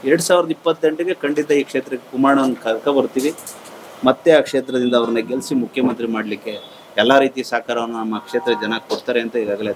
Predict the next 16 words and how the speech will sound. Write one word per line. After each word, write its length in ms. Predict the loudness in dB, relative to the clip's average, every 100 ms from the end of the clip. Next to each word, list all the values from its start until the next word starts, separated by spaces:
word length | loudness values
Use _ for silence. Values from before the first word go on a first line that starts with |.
| -6
ತೀರ್ಮಾನ 320 | -6 -4 -2 -4 -8 -20 -20 -16 0
ಮಾಡಿದ್ದೇವೆ. 540 | 4 4 2 -2 -4 -6 -8 -20 -20 -20 -20 -20 -20 -20 -16 0
ಇವತ್ತು 240 | 4 4 4 2
ಸಾಕಷ್ಟು 500 | 2 2 -2 2 4 4 2 -2 -10 -8 -2
ರಾಜ್ಯದಲ್ಲೇ 440 | 2 2 4 4 4
ತಾವೆಲ್ಲ 240 | 2 2 2 2
ನೋಡ್ತಾ 280 | 2 4 2
ಇದ್ದೀರಾ, 240 | 2 -2 -4 -12 -20 -20 -20 -20 -20 -20 -20 -20 -14 0 4
ಇಡೀ 140 | 6 6 4
ರಾಜ್ಯದ 320 | 4 2 -2 -2
ಜನತೆ 320 | -4 -2 -2 0
ಇವತ್ತು 380 | -2 -4 -8 -6 -4 -8 -14 -20 -20 -10
ಕುಮಾರಣ್ಣವರು 680 | 0 4 4 4 4 2 2 2
ರಾಜ್ಯಕ್ಕೆ 380 | 2 2 2 2 0
ಬರಬೇಕು, 440 | 4 6 4 2 0 -2 -12 -20 -20 -20 -20 -20 -20 -20 -20 -18 -10 2 2 2 2 4
ಬಂದು 200 | 8